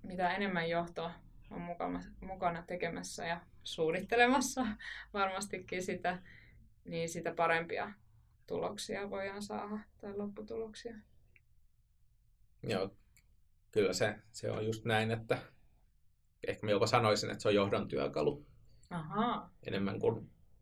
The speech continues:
Speaker 2: laatupäällikkö, vaikka laatupäällikkö sit varmaan on, on usein se henkilö, joka siitä vastaa ja sen niin kuin toteuttaa, mut et jos, jos johto ei näe sitä semmosena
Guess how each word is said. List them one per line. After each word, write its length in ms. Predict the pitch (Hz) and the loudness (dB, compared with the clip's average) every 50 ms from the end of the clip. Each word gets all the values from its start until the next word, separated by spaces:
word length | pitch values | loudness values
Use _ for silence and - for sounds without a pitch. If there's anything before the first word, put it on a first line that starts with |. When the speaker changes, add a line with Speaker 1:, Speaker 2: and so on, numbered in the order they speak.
| _ - | _ 2
Speaker 2:
laatupäällikkö, 680 | 113 107 110 110 - 110 113 117 120 123 120 - 110 - | 6 6 6 6 6 4 6 6 6 6 4 2 0 0
vaikka 260 | 120 120 - 127 123 | -2 -2 0 0 0
laatupäällikkö 560 | 117 120 117 - - 113 113 120 120 - 123 | 0 0 0 0 2 2 2 2 2 0 -2
sit 160 | 131 117 - | -2 2 2
varmaan 340 | 110 113 117 113 113 110 113 | 4 4 4 4 2 2 2
on, 240 | 113 113 110 - - - - - - _ - - | 2 0 0 -4 -8 -16 -20 -20 -20 _ -12 -6
on 120 | - 113 113 | -2 0 0
usein 260 | 113 113 - 117 113 | 0 0 0 -2 -2
se 80 | 110 104 | -2 -2
henkilö, 280 | 113 113 110 113 120 | -2 0 0 2 0
joka 140 | 123 120 - | 0 0 -2
siitä 240 | 117 - - - 113 | -2 0 0 4 6
vastaa 420 | 110 113 - - - - 131 139 | 6 6 6 4 2 4 4 6
ja 120 | 151 147 151 - - - - - - | 4 4 2 -2 -10 -18 -20 -20 -16
sen 240 | - - - - | -12 -10 -8 -6
niin 160 | 64 71 - 73 | -6 -6 -4 -2
kuin 220 | - - - - - - - - - - - - - _ _ - | -2 -4 -4 -8 -14 -20 -20 -20 -20 -20 -20 -20 -20 _ _ 4
toteuttaa, 680 | 110 98 - 117 107 95 - - - - - 107 110 | 4 6 6 6 6 6 4 0 -2 2 4 4 4
mut 200 | 117 120 117 120 | 4 2 2 2
et 240 | 117 113 - - - - _ _ _ - - - _ _ _ - _ _ _ _ _ - | 2 2 0 -4 -14 -20 _ _ _ -20 -20 -20 _ _ _ -20 _ _ _ _ _ -4
jos, 220 | 53 - 85 - - | -2 -2 -2 -2 -2
jos 200 | - 98 - 107 | -2 2 4 6
johto 340 | 110 107 107 - - 107 | 6 6 6 4 4 4
ei 60 | 101 107 | 4 4
näe 180 | 107 107 104 101 | 4 4 4 2
sitä 240 | - 120 110 - | 2 0 0 0
semmosena 560 | - - 127 127 131 123 135 143 135 135 - | 0 0 -2 -2 -2 -2 -2 -2 -2 -4 -4